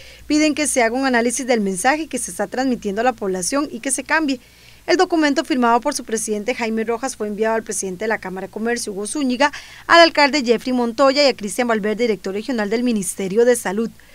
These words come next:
Luego de analizar esta misiva, dos de las instituciones a las que iba dirigida respondieron defendiendo la campaña.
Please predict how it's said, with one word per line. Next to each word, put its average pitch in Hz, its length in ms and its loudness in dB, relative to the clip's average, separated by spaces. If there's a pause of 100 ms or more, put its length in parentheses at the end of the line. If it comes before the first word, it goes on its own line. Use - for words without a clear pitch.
(260)
Luego 220 300 6
de 247 80 8
analizar 214 500 2
esta 208 220 -2
misiva, 285 560 2
dos 240 160 2
de 233 80 4
las 247 180 2
instituciones 247 680 -2
a 208 80 0
las 190 180 -4
que - 80 -12
iba 196 140 -4
dirigida 277 460 0
respondieron 202 580 -2
defendiendo 208 480 -4
la 294 100 0
campaña. 269 540 0